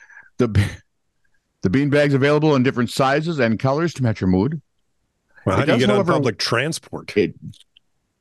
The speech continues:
Speaker 1: carefully. It does. It weighs eleven pounds, so there's a little heft to
Speaker 2: Oh,
Speaker 1: it,
Speaker 2: my.
Speaker 1: which might have you
Speaker 2: It's like
Speaker 1: sitting
Speaker 2: one of
Speaker 1: down
Speaker 2: them
Speaker 1: more.
Speaker 2: workout vests.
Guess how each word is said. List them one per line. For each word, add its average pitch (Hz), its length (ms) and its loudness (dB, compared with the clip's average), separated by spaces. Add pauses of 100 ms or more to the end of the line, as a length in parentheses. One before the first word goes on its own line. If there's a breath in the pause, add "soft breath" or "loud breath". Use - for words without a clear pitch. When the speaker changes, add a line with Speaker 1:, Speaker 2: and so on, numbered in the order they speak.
(400)
Speaker 1:
carefully. 254 680 0 (2250)
It - 180 -2 (120)
does. 147 360 -2 (560 loud breath)
It 143 60 4
weighs 185 180 2
eleven 147 280 2
pounds, 104 420 0
so - 200 -4
there's 139 200 0
a 127 40 0
little 131 160 2
heft 139 260 0
to 214 60 4
Speaker 2:
Oh, - 40 4
Speaker 1:
it, - 120 2
Speaker 2:
my. 123 340 0
Speaker 1:
which 92 120 -6 (580 loud breath)
might 107 280 0
have 107 140 0
you 92 40 0
Speaker 2:
It's - 120 0
like 175 120 2
Speaker 1:
sitting - 100 0
Speaker 2:
one 165 120 0
of 151 60 0
Speaker 1:
down 147 120 2
Speaker 2:
them - 0 -
Speaker 1:
more. 90 180 2
Speaker 2:
workout 143 440 2
vests. - 560 -4